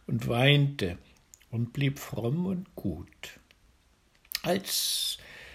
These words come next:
der Winter kam, deckte der Schnee ein weißes Tüchlein auf das Grab, und als die Sonne im Frühjahr es wieder herabgezogen hatte, nahm sich der Mann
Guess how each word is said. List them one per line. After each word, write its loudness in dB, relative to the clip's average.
der 8
Winter 6
kam, 2
deckte 2
der 0
Schnee 4
ein -2
weißes 2
Tüchlein 2
auf -2
das 0
Grab, 4
und 2
als 2
die 6
Sonne 8
im 2
Frühjahr 6
es 0
wieder 8
herabgezogen 4
hatte, 4
nahm 6
sich 0
der 0
Mann 2